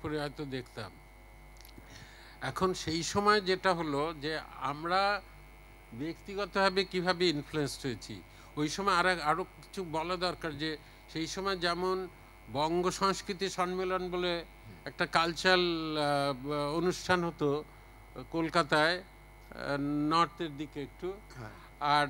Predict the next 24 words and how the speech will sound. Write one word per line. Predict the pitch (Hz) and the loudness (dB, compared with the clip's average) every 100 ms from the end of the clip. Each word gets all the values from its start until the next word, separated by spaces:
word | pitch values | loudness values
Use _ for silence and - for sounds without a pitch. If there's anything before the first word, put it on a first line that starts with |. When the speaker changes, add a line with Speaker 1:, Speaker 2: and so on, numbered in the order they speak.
| - | -2
Speaker 1:
পাশাপাশি | 151 156 - 196 208 - 170 151 165 - - - - - 113 107 107 110 | -4 -4 0 2 2 2 0 0 -4 -12 -20 -20 -20 -20 -18 -18 -16 -4
বিরাট | 170 202 202 - | 0 2 2 0
করে | 202 202 | 0 0
যুব | 151 170 170 | 0 -2 4
উৎসব | 190 185 - 180 | 2 2 0 0
হতো, | 143 143 185 | 0 -2 -2
যেটা | 185 170 185 | -2 -2 0
ইন্টারন্যাশনাল | 180 170 185 185 180 190 | 0 2 2 2 0 -2
যুব | 170 175 175 | 0 0 0
উৎসবের, | 175 - 180 175 170 | -2 -2 0 2 0
আহ, | 147 - - - - 139 - | -4 -16 -20 -20 -12 -10 0
প্রাথ-, | 165 160 170 151 135 | 0 0 -2 -2 -2
মানে, | 151 156 143 | 0 0 -2
আহ, | 131 - - - 131 127 127 123 | -6 -14 -18 -10 -8 -6 -8 -6
এই, | 156 156 143 156 | -4 -4 -4 -2
এই | 170 170 151 - | 0 -2 -4 -14
স্টেটের | 127 - - 185 185 170 131 | -12 -8 2 2 4 0 0
বা | 135 165 | 0 0
এই | 170 165 156 131 123 | 2 -2 -4 -8 -2
ভার-, | 147 160 156 143 - - - - | 0 0 -2 -8 -16 -20 -18 -10
ওই | 135 143 139 139 131 | -8 -6 -6 -6 -2
দেশের, | 175 160 190 151 147 | -2 0 2 2 0
আহ, | 135 127 143 143 | -8 -10 -6 -6
সেইটা | 139 175 160 190 190 | -4 -4 2 4 4